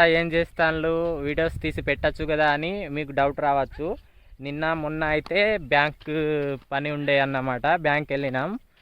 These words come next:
బ్యాంకుది ఏం పని అంటే, ఆ, అకౌంట్ తీయడానికని వెళ్ళిన ఫ్రెండ్స్. నాకైతే అకౌంట్ లేదు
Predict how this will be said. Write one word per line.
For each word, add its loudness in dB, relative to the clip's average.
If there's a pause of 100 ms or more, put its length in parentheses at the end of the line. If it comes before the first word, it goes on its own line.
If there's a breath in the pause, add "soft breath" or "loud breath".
(240 soft breath)
బ్యాంకుది -6
ఏం -2
పని -4
అంటే, 0 (600 soft breath)
ఆ, -2
అకౌంట్ 0 (840)
తీయడానికని 0
వెళ్ళిన -2
ఫ్రెండ్స్. -6
నాకైతే 0
అకౌంట్ -2
లేదు 0